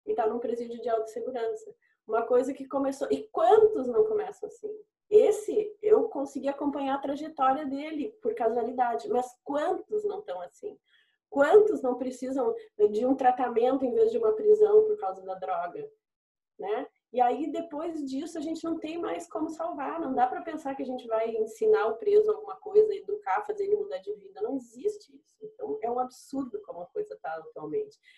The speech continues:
A, a sociedade precisa ter consciência disso, ou então assumir o discurso hipócrita que não quer saber de preso mesmo.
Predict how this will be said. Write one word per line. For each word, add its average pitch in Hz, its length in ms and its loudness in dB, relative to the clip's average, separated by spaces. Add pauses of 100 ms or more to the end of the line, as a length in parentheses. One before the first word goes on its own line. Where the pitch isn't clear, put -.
(140)
A, 381 240 -2
a 427 40 2
sociedade - 520 -2
precisa - 360 -8
ter - 140 0
consciência 214 720 -2
disso, 240 360 -10 (280)
ou 214 120 8
então 247 300 2
assumir 247 480 -6
o 311 80 -2
discurso 262 580 -8
hipócrita 254 720 -4 (400)
que 254 120 -6
não 285 220 0
quer 294 380 0
saber 277 300 -6
de 294 100 -10
preso 247 340 -2
mesmo. - 320 -6